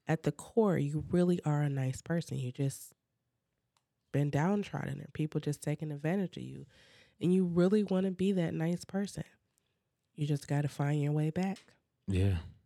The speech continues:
Speaker 2: <laughs> Man, <laughs> look at you. <laughs> I am so happy we made this happen.
Speaker 1: Hey, I'm over here trying to hold my tears back, but I'm pretty sure before this is over with,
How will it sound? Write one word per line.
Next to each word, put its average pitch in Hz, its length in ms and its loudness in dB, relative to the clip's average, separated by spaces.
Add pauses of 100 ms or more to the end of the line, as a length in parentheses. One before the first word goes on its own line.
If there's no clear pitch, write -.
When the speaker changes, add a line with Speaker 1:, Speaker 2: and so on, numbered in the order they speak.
(240)
Speaker 2:
<laughs> - 1300 -12
Man, 113 340 10
<laughs> - 1800 6
look 240 440 6
at 285 280 8
you. 277 320 10 (200)
<laughs> 202 320 8 (1200)
I 247 120 6
am 175 200 6
so 170 400 8
happy 156 400 10
we 143 160 6
made 135 240 10
this 131 180 8
happen. 120 580 8 (420)
Speaker 1:
Hey, 127 360 -6 (180)
I'm 180 160 4
over 143 200 2
here 135 200 0
trying 135 300 -10
to 131 60 -14
hold 151 240 0
my 143 160 0
tears 175 360 -4
back, 160 280 -4 (100)
but 147 240 -2
I'm 180 100 -2
pretty 165 200 -2
sure 160 240 -2
before 139 300 -8
this - 300 -20
is - 60 -8
over 147 200 -2
with, - 180 -14